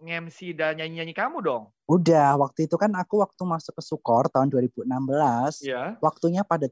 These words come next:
Speaker 2: banget karena kita ngerjain development application ya, yang
Speaker 1: Hmm.
Speaker 2: mana rumit banget, mulai dari proses development, sistem integration testing,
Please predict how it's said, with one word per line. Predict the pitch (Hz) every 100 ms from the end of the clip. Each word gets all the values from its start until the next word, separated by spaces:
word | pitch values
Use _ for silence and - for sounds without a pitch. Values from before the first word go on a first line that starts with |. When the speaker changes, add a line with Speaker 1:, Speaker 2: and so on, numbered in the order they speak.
| 151
Speaker 2:
banget | 160 156 131 -
karena | 131 156
kita | 170 - 175 180
ngerjain | 156 147 - 143 139
development | 127 131 117 131 - -
application | 143 139 - 147 - 147 127
ya, | 104 - _ _
yang | 147 127
Speaker 1:
Hmm. | 127
Speaker 2:
mana | 156
rumit | 156 147 -
banget, | 135 135 151 156 147
mulai | - 135 131
dari | 123
proses | 123 127 -
development, | 117 - 151 170 175 165 151 147 147 - _ _
sistem | 147 139 120
integration | 139 - 131 131 135
testing, | 175 175 - 156 147